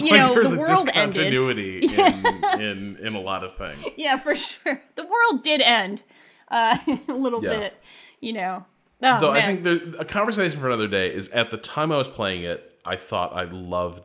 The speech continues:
Speaker 2: Dishonored two. And I still, like, I do. I, I, I, mm, no, I'm probably being hyperbolic. I really, really like Dishonored two.
Speaker 1: Yeah.
Speaker 2: I loved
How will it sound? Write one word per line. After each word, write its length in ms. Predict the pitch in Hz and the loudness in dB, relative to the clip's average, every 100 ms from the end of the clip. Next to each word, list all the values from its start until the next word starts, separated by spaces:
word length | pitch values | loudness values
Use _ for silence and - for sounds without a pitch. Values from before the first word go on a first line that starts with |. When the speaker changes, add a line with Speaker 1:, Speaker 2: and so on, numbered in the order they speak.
| _ | _
Speaker 2:
Dishonored 580 | 90 87 95 87 85 82 | -14 -12 -8 -8 -8 -10
two. 120 | 127 | -6
And 80 | 143 | -2
I 40 | |
still, 200 | 151 - 139 | -2 -4 -2
like, 180 | 135 - | -2 -2
I 100 | 117 | -8
do. 360 | 127 120 65 | -4 -4 -4
I, 60 | 87 - 98 | -6 -6 -8
I, 200 | - 98 | -8 -10
I, 40 | - _ _ - - _ _ _ _ 117 | -12 _ _ -20 -20 _ _ _ _ -6
mm, 440 | 120 113 107 104 - _ _ _ | -2 -2 -4 -6 -18 _ _ _
no, 200 | 95 92 85 | -12 -8 -8
I'm 60 | 85 | -10
probably 220 | 95 90 | -10 -10
being 80 | 87 | -10
hyperbolic. 600 | 80 57 - - 50 - _ _ _ _ _ _ _ _ | -14 -18 -16 -14 -14 -18 _ _ _ _ _ _ _ _
I 100 | 113 | 0
really, 540 | 107 101 104 120 127 123 | 0 0 0 4 4 4
really 240 | 113 104 | 2 0
like 420 | 95 85 82 - - _ _ _ | -2 -4 -6 -12 -20 _ _ _
Dishonored 540 | - 87 - 80 73 76 | -10 -8 -6 -8 -10 -12
two. 160 | - - - _ | -14 -14 -18 _
Speaker 1:
Yeah. 160 | - - - _ _ - | -10 -10 -12 _ _ -2
Speaker 2:
I 140 | - | 0
loved 760 | 190 92 95 104 101 90 80 - | 0 -2 0 4 4 2 -6 -18